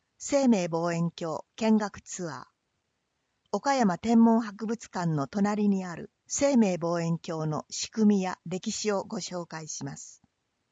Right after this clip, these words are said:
大きな望遠鏡を目の前で見てみませんか？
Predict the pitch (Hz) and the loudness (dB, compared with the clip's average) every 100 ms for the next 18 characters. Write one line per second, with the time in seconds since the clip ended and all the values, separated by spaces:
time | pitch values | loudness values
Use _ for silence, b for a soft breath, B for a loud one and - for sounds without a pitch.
0 | _ - 247 254 - 180 165 185 202 202 | _ -2 0 2 2 0 2 2 2 2
1 | 196 - 185 175 160 _ _ 170 202 247 | 0 -2 -6 -4 -8 _ _ 4 6 6
2 | 240 208 160 143 - 175 180 156 151 165 | 4 0 -4 -8 -4 -4 -2 -4 -4 -6
3 | - 151 - 151 | -10 -14 -14 -18